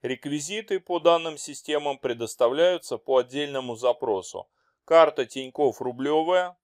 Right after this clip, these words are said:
валютный счет Тинькофф, карта В Т Б, карта Сбербанк,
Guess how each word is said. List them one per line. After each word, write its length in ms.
валютный 600
счет 320
Тинькофф, 580
карта 400
В 160
Т 140
Б, 400
карта 380
Сбербанк, 800